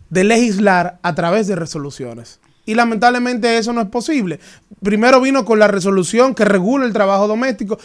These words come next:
que era del propio Ministerio de Trabajo, que se la declararon inconstitucional. En esa resolución era que establecían lo de las horas extraordinarias,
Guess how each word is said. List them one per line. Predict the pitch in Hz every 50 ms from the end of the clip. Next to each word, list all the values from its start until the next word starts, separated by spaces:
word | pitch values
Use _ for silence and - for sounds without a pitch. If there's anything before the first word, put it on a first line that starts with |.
| - - -
que | - 196
era | 196 202
del | 202 196 185 156
propio | 196 196 202 190 196 202 202
Ministerio | 196 190 180 165 180 190 185 190 190
de | 196 196
Trabajo, | 233 254 262 269 269 262 262 - - _ _
que | - -
se | - - 190
la | 175 175
declararon | 170 175 156 175 180 170 190 233 254 240 233 214 208
inconstitucional. | 190 170 190 190 180 151 185 160 180 151 143 143 139 135 135
En | 147 156 180 190
esa | 190 - 240 233 - - - - - - -
resolución | 208 220 220 - 214 208 202 190 - 214 214 214 214
era | 214 208 156
que | 180
establecían | 170 - 196 185 180 180 170 - 190 185 185 185
lo | 175 175
de | 175 165
las | 165 160 - 165
horas | 160 160 127
extraordinarias, | 165 165 - - 190 196 202 202 240 262 262 262 254 254 247 247 247 240 240 226 220 220